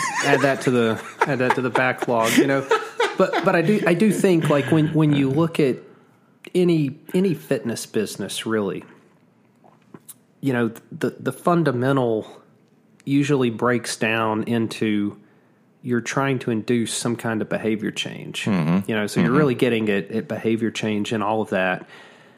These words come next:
Speaker 1: And, you know, so a smartwatch alone may, may not really be equipped to,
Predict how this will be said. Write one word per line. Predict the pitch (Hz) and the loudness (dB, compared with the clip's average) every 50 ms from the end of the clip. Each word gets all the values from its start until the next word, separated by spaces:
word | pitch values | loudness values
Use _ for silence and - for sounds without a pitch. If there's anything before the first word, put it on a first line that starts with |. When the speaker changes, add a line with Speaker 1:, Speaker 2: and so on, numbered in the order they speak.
| - - _ _ _ _ - | -20 -20 _ _ _ _ -2
Speaker 1:
And, | 131 123 120 120 120 117 110 - - - - | 0 0 2 2 0 0 -2 -4 -10 -6 -2
you | 131 120 | -2 0
know, | 110 110 107 | 0 0 -2
so | 107 - - 117 | -2 0 -2 0
a | |
smartwatch | 104 - - - 139 139 131 131 - 123 123 117 113 - - | 0 -2 -2 0 0 0 0 0 0 0 -2 -2 -2 -2 -2
alone | 113 107 117 123 123 120 120 117 117 | 0 0 2 2 2 2 2 0 0
may, | 117 113 113 113 - - | 0 -2 -2 -4 -4 -6
may | 107 110 117 117 113 107 104 101 - - | -6 -4 -2 -2 -2 -2 -4 -6 -8 -10
not | - 104 120 123 117 113 - | -6 -4 -2 -2 -2 -2 -2
really | 120 120 117 117 113 110 110 110 107 - _ _ _ _ - - | -2 -2 0 0 0 0 0 -2 -4 -8 _ _ _ _ -16 -6
be | 123 123 117 | -4 -2 -2
equipped | 110 113 - - 143 135 120 117 113 - - | -2 -4 -2 0 2 2 2 0 -2 -6 -10
to, | - - 117 107 104 101 101 | -6 -2 0 0 0 -2 -2